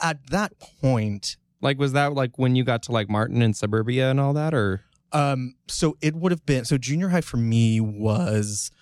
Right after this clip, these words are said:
Speaker 1: uh, Marshall Junior High.
Speaker 2: Okay.
Speaker 1: In, um, in Marshall, Texas. And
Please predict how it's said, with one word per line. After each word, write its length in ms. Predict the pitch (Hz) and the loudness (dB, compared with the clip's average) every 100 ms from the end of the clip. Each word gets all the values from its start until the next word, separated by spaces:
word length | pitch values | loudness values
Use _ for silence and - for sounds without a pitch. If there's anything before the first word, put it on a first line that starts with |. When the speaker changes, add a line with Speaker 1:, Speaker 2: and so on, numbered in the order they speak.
| _ _ - | _ _ -4
Speaker 1:
uh, 380 | 113 101 98 76 - _ _ _ - | 0 0 -2 -4 -10 _ _ _ -2
Marshall 640 | 131 123 127 - 107 101 - | 2 4 2 -2 -4 -4 -6
Junior 280 | 120 110 101 | -4 -2 -2
High. 240 | 98 - - _ 117 | -4 -8 -16 _ -8
Speaker 2:
Okay. 180 | 107 98 - | -8 -10 -4
Speaker 1:
In, 300 | 120 107 104 - | 0 0 0 -4
um, 200 | 107 107 | -6 0
in 100 | 107 | 2
Marshall, 260 | 104 - - | 2 0 -6
Texas. 480 | - - - - - _ _ _ _ _ _ _ - - - | -10 -10 -10 -10 -10 _ _ _ _ _ _ _ -16 -14 -2
And 640 | 131 120 113 113 107 101 | 0 2 2 0 0 -4